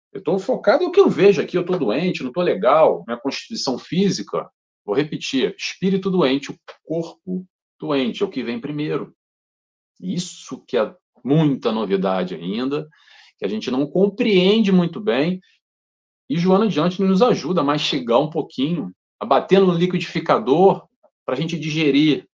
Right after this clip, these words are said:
acomodar um po-, um pouco essas informações através do raciocínio lógico, indo de encontro também com a ciência avançando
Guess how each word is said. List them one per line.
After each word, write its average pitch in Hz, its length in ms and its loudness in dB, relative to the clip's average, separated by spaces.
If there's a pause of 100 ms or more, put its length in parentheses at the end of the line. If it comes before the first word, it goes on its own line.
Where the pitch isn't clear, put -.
(140)
acomodar 123 720 2
um 120 60 0
po-, 117 340 -8
um 113 140 -12
pouco 120 220 -4
essas 107 200 -6
informações 110 840 -6
através 151 460 2
do 156 80 -4
raciocínio 139 640 -4
lógico, 123 400 0
indo 143 100 -2
de 139 120 -6
encontro 170 640 0 (440)
também 135 460 0
com 151 240 -4
a 147 80 -2
ciência 123 680 -6
avançando 107 840 -8